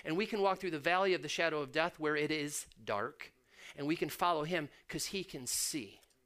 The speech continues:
So here's my challenge to all of us here today. I wanna make a challenge to those of you who are not Christians and those of you who are. For those of you who are not Christians, and this is one of the things that I love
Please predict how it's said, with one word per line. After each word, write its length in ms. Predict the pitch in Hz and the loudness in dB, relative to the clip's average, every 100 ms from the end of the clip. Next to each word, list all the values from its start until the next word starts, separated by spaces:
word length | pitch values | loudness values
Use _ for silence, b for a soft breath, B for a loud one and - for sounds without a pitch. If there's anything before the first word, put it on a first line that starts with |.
| _ B B - | _ B B -4
So 120 | 175 | -2
here's 300 | 160 240 254 | 2 0 2
my 140 | 226 | 0
challenge 480 | 196 196 180 165 - | 2 0 0 -2 -2
to 340 | - 156 143 - | -2 0 -2 0
all 180 | 160 160 | 0 0
of 60 | |
us 140 | 151 - | -2 -4
here 120 | 143 | -4
today. 360 | 135 139 120 107 B B | -4 -2 -2 -4 B B
I 80 | 143 | 0
wanna 140 | 170 | 2
make 140 | 170 170 | 2 0
a 60 | |
challenge 380 | 156 175 160 156 | 0 0 0 -2
to 60 | 143 | -4
those 180 | 151 143 | -2 -2
of 100 | 143 | -4
you 140 | 139 | -6
who 100 | 131 | -2
are 140 | 131 | 0
not 200 | 127 151 | 0 -2
Christians 460 | - 175 - 175 156 | -2 -4 -2 -4 -4
and 100 | 139 | -4
those 160 | 131 131 | -4 -6
of 120 | 123 | -6
you 240 | 123 123 - | -6 -8 -12
who 160 | - - | -16 -10
are. 320 | 104 90 104 B B B B B - | -8 -8 -12 B B B B B -6
For 100 | 156 | 0
those 200 | 190 208 | 2 2
of 80 | |
you 60 | 202 | 2
who 100 | 190 | 4
are 80 | 160 | 4
not 180 | 160 - | 2 0
Christians, 400 | 170 - 143 127 | -4 -4 -6 -6
and 140 | 147 | -4
this 100 | 185 | -2
is 140 | 208 | -2
one 120 | 196 190 | 0 0
of 60 | |
the 140 | 170 156 | 0 -2
things 280 | 165 156 147 | -4 -4 -2
that 100 | 139 | 0
I 80 | |
love 680 | 135 135 151 160 170 151 - | 2 2 2 2 -2 -8 -20